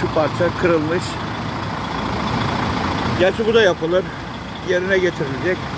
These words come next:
Düzelecek. Şu iki parça ve şu parça değişecek. Araba orijinal bir araba. Arabada hasar kaydı falan yok.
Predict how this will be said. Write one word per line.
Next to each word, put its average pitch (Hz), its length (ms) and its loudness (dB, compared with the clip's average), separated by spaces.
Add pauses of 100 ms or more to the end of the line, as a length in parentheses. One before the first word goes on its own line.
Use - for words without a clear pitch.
Düzelecek. 156 480 0 (120)
Şu 180 60 4
iki 175 240 2
parça 170 440 4 (1800)
ve 165 100 6
şu 196 140 2
parça 165 360 2
değişecek. 156 420 0 (480)
Araba 180 280 4
orijinal 196 520 2
bir 175 140 4
araba. 156 320 0 (160)
Arabada 165 400 0
hasar 180 380 0
kaydı 165 220 2
falan 165 300 0 (100)
yok. 180 160 4